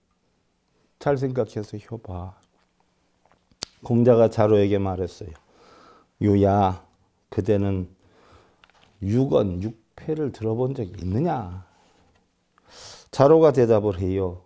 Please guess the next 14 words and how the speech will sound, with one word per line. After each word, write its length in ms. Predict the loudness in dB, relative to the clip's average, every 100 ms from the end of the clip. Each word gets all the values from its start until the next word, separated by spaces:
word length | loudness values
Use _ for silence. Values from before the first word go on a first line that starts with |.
| _
"아직 340 | -10 -8 -10 -12
들어보지 480 | -8 -6 -8 -10
못했습니다." 1000 | -12 -14 -18 -20 -20 -18 -18 -16 -16 -18 _ _ _ _ _ _ _ -10
"안가라. 600 | -6 -6 -8 -6 -6 -8 _ _ _ _ _ _ _ _ -6
내가 260 | 2 4 2
너에게 840 | 0 -2 -2 -4 -6 -6 -6 -12
그것을 420 | _ -12 -10 -10 -18
말해주리라." 880 | -18 -16 -16 -18 -20 -20 -20 -20 -20 _ _ _ _ _ _ _ -20 -20 -20 -20 -20 -20 -20 -20 _ _ _ -6
어, 340 | 4 4 4 2
인을 640 | 6 8 8 6 2 -4
좋아하며 800 | -4 2 4 4 2 -4 -4 -6 -4
배우기를 480 | -4 -2 -4 -6
싫어하면, 720 | -8 -12 -12 -10 -10 -12 -14 -16 _ _ -16
음, 320 | -14 -14 -16